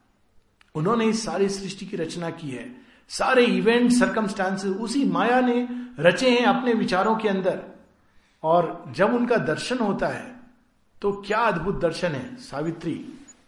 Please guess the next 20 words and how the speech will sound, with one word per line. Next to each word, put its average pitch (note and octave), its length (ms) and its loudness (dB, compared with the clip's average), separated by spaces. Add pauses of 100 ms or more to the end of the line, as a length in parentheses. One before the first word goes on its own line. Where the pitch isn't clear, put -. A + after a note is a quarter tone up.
(100)
little E3 220 -6
bit F3 100 0
we D#3 180 -4
will D#3+ 180 -2 (360)
read F#3+ 220 2
and E3 180 0
then F3 180 0
proceed। D#3 340 -6 (1400)
Book C3 140 -10 (140)
two, A#3 180 0 (560)
Canto D3+ 400 -4
fourteen। G3+ 480 -2 (2000)
उस D#3+ 100 0
दिन E3+ 220 2
भी E3 100 0
जो D#3+ 120 0
बात C#3 300 -2
हो C3+ 60 -6
रही C3 140 -6
थी F3 200 -4